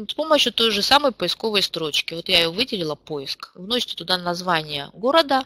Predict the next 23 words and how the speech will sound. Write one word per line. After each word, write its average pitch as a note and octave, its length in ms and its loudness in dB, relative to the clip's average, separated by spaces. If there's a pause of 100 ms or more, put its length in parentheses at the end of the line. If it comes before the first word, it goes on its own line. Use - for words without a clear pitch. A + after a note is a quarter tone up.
населённого E3+ 580 -8
пункта. C#4 500 -12 (1080)
И D4 480 4 (640)
автоматически A#3+ 720 0
он B3 140 -6
на F#3+ 100 -2
карте G3+ 340 -4
у E3 40 -6
вас F3 120 -6
появляется. C#3+ 680 -14 (100)
Вы G3+ 100 -8
его F#3+ 120 -8
добавляете. D3+ 720 -10 (520)
Затем, G#3 480 2
нажимая G3+ 400 4
на F#3+ 140 2
синенькую F#3 460 -2
кнопочку, - 520 -10
которая E3 380 -6
внизу E3+ 340 -10
в - 80 -20
красной D3+ 380 -12
рамочке. - 520 -12